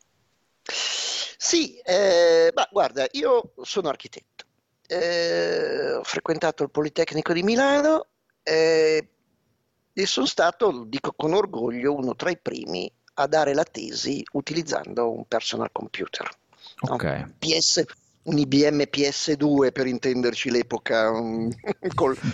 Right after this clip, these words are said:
Speaker 1: col dos. Eh, dopodiché, eh, avevo fatto l'indirizzo urbanistico, ehm, e,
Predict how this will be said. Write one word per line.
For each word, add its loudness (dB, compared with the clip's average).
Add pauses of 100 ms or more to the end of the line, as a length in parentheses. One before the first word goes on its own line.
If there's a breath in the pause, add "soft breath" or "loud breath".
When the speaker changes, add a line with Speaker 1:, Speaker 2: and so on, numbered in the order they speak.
Speaker 1:
col 0
dos. 0 (840 loud breath)
Eh, 6 (840)
dopodiché, -2
eh, 2
avevo 4
fatto 0
l'indirizzo -2
urbanistico, -4 (120)
ehm, -2 (180)
e, 2